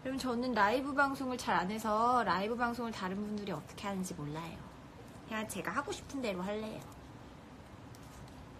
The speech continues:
짠! 짠! <gasps> 예쁘다.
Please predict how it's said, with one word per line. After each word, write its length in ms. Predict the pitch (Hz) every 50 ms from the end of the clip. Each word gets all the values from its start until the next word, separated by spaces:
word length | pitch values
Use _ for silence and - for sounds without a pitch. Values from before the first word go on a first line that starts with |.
| - - - - - - - - - - - - - - - - - - - - - - - - - - - - - - - - - - - - - - - - -
짠! 920 | - 311 311 339 339 339 330 339 339 330 330 330 330 330 330 330 330 349 349 - - - - - - - - - - - - - - - - - - - - - - - - - - - - - - - - - - - - - - - - - - - - - - - - - - - - - - - - - - - - - - - - - - - - - - - - - - - - - - - - - - - - - - - - - -
짠! 240 | - 370 359 339 339 339 339 339 339 339 339 339 339 339 339 339 339 339 349 349 - - - - - - - - - - - - - - -
<gasps> 560 | - - - - - - - - - - -
예쁘다. 840 | 220 220 208 - - 381 392 359 285 277 285 302 320 302 240 196 175